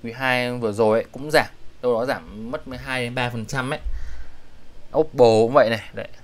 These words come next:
Thì, ờ, Xiaomi với lại Apple thì nó sẽ tăng thị phần. Thì có Digi World thì cũng là một cái phần vì sao mà Digi World lại rồi tăng mạnh như vậy. Thì Digi World thì em có bảo là nó tích lũy ở đây. Đây,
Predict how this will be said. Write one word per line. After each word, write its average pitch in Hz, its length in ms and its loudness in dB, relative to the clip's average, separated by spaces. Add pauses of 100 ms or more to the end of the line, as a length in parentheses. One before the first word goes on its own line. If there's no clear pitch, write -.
(240)
Thì, 107 200 -10
ờ, 101 140 -8
Xiaomi 120 600 -4
với 117 120 0
lại 104 120 -4 (1200)
Apple 120 360 0 (320)
thì 107 120 -6
nó 107 120 -4
sẽ 127 160 -8
tăng 120 200 -4
thị 107 80 -12
phần. 104 200 -2 (1200)
Thì 104 280 -4
có 113 460 2 (180)
Digi 123 160 -2
World 123 360 6
thì 101 200 2 (520)
cũng 135 180 -4
là 147 120 0
một 120 160 -4
cái 131 60 -10
phần 110 500 -6
vì 107 140 -8
sao 131 260 4
mà 120 80 -2
Digi 123 180 -4
World 127 180 0
lại 107 140 0
rồi 107 140 -6
tăng 123 180 -4
mạnh 107 160 -4
như 123 80 -4
vậy. 117 120 -2 (440)
Thì 127 80 -8
Digi 135 120 -4
World 139 160 2
thì 131 80 -4
em 131 140 -2
có 147 60 -4
bảo 127 180 0
là 104 60 -4
nó 127 140 -2
tích 175 200 -8
lũy 170 120 -6
ở 156 60 6
đây. 151 120 8 (1160)
Đây, 139 140 -10